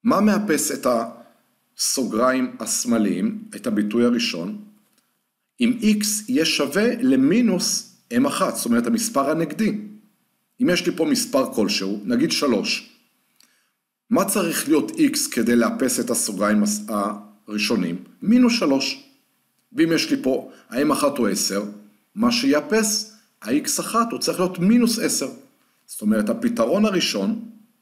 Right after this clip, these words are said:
ל-x זה ה-x שמאפס את הסוגריים של הביטוי הראשון. זה איקס אחת.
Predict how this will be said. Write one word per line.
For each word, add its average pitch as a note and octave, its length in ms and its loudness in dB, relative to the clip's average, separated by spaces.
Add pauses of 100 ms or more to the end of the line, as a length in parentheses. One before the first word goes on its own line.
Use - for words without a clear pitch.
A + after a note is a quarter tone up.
(220)
ל-x A#2 400 0 (1500)
זה B2 240 0
ה-x G#3 340 0 (240)
שמאפס C3+ 1200 -2
את A#2+ 200 -8 (960)
הסוגריים B2+ 800 0 (180)
של G#2+ 260 -2
הביטוי C3 420 0
הראשון. A#2 500 0 (540)
זה - 180 -2
איקס A3 300 0
אחת. G3+ 320 -4